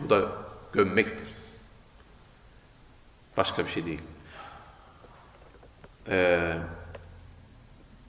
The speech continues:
diğer bir kötü adet Arap toplumunda, eski İslam öncesi Arap toplumunda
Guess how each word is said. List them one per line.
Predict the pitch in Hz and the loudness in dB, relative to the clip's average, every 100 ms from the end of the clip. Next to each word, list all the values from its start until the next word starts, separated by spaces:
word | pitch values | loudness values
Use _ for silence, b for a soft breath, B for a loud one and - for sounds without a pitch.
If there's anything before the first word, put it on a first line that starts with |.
| - - - - - - - - | -20 -20 -20 -20 -20 -20 -20 4
diğer | 135 175 160 139 | 12 12 12 10
bir | 123 - - - - - | 8 4 -4 -6 -12 0
kötü | - 113 170 139 - - | 4 8 12 10 10 4
adet | 110 92 90 185 - - - - - - - - - | 8 8 8 4 0 -8 -10 -14 -16 -18 -18 -2 6
Arap | 113 113 - | 8 8 6
toplumunda, | 95 95 95 90 98 143 - - - | 4 4 -2 4 4 4 2 -6 -4
eski | 143 - 113 | -4 -4 -4
İslam | - - 110 | 0 4 4
öncesi | 90 87 - 127 143 - - | 2 -2 2 4 4 0 8
Arap | 117 113 | 8 8
toplumunda | - - 98 92 92 165 - - | 4 2 2 4 8 6 6 -4